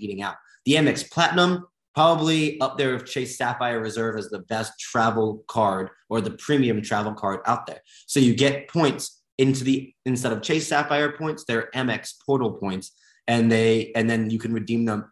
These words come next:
pretty much the same exact way. Now, one leg up that the Platinum Reserve has over the Chase Sapphire Reserve is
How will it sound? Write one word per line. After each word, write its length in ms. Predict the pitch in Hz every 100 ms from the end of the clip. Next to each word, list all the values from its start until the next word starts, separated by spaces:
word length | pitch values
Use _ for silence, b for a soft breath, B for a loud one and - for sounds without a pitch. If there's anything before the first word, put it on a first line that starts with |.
| _
pretty 160 | 147
much 220 | 139 127 -
the 100 | 104
same 180 | 110
exact 300 | 101 90 -
way. 220 | 120 110 - b b b _ -
Now, 300 | 123 120 107
one 280 | 127 151 135
leg 220 | 123 113
up 320 | 143 - B B B -
that 100 | 113
the 80 |
Platinum 440 | 113 147 135 135 117
Reserve 360 | 104 123 127
has 300 | 117 110 101 -
over 280 | 120 113
the 360 | 101 104 104 101
Chase 360 | - 127 113 -
Sapphire 500 | 127 139 117 107 101
Reserve 400 | 95 95 95 98 _ _ _ _
is 480 | 139 143 123 117 117